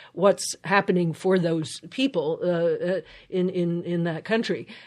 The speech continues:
Now, then, though, there are some more serious problems. Distribution.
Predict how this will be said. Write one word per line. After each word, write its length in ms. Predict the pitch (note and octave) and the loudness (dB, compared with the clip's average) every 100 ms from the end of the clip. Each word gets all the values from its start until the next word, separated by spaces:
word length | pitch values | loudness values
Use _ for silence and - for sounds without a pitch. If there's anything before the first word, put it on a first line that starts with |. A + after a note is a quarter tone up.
| - | 4
Now, 380 | B3+ B3+ G3 G#3 | 8 8 6 6
then, 400 | D4 A4 A#3+ G3 | 8 8 8 6
though, 400 | F#3 F#3 F#3 F3+ | 6 6 6 4
there 400 | G#3 A3 A#3 A#3 | 4 8 8 8
are 60 | |
some 180 | G#3+ A3+ | 4 2
more 220 | G#3+ A3 | 6 6
serious 480 | G3+ A3+ F#3+ E3 - | 4 4 4 4 -2
problems. 520 | - D#3 B2+ - - - - - _ _ _ - | -6 -8 -8 -14 -16 -18 -20 -20 _ _ _ -6
Distribution. 800 | F3+ D#4+ - E4+ C4 F#4 - D#3 | 2 4 6 6 10 8 8 0